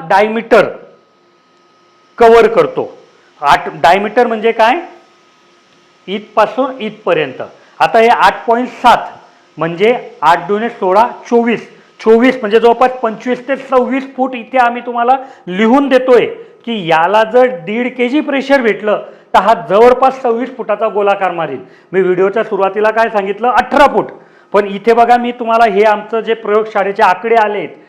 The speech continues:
की जे आम्ही वेगवेगळ्या प्रेशरवर सेट केलंय. आणि बघा इथे जर अडीच के जी प्रेशर भेटलं तर एकशे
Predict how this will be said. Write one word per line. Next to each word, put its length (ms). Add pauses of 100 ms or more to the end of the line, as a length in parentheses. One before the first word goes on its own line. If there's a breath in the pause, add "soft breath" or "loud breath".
(200 soft breath)
की 80
जे 160
आम्ही 240
वेगवेगळ्या 420
प्रेशरवर 480
सेट 340
केलंय. 300 (340 loud breath)
आणि 200
बघा 180
इथे 300
जर 200
अडीच 280
के 120
जी 100
प्रेशर 400
भेटलं 380 (400 loud breath)
तर 60
एकशे 260